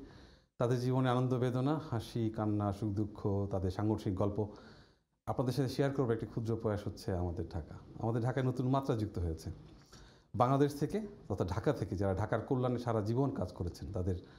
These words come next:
আত্মনিবেদন করেছেন ঢাকার কল্যাণে, সেই সকল মানুষজন যুক্ত হচ্ছেন, সেই সকল কৃতি মানুষজন যুক্ত হচ্ছেন আমাদের সাথে, আমাদের ঢাকায়। আমি পুরো অনুষ্ঠান জুড়ে আছি আপনাদের সাথে আসাদুজ্জামান বুলবুল।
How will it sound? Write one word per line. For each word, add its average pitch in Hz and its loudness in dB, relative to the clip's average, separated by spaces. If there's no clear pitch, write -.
আত্মনিবেদন 104 2
করেছেন 92 0
ঢাকার 87 -2
কল্যাণে, 90 0
সেই - -2
সকল 120 -2
মানুষজন 110 2
যুক্ত - -6
হচ্ছেন, 95 -2
সেই 110 -2
সকল 117 -4
কৃতি 165 0
মানুষজন 117 0
যুক্ত 107 -4
হচ্ছেন 87 -2
আমাদের 85 -2
সাথে, 92 -8
আমাদের 90 -4
ঢাকায়। 78 -6
আমি 135 4
পুরো 147 4
অনুষ্ঠান 165 6
জুড়ে 165 6
আছি 160 2
আপনাদের 156 4
সাথে 165 0
আসাদুজ্জামান 107 2
বুলবুল। 87 -2